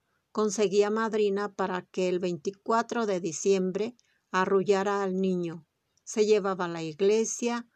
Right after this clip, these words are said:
a que lo bendijera el sacerdote en una misa que oficiaba para tal propósito. De ahí lo transportaban a casa de la madrina en procesión.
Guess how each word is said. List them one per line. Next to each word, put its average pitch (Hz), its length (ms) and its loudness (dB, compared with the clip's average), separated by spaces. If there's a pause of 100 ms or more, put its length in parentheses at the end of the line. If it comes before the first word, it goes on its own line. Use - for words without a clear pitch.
(200)
a 196 160 -2
que 202 120 0
lo 202 120 4
bendijera 202 580 -2
el 226 60 -6
sacerdote 190 920 -4 (440)
en 220 180 2
una 254 220 2
misa 226 360 2
que 214 140 0
oficiaba 196 760 0 (600)
para 180 240 -2
tal 190 300 2 (120)
propósito. 151 840 -6 (920)
De 202 160 6
ahí 214 240 6
lo 220 160 2
transportaban 202 960 0
a 196 100 -4
casa 190 360 -4
de 208 100 -4
la 208 160 0
madrina 202 680 0 (600)
en 196 180 -2
procesión. 170 880 -2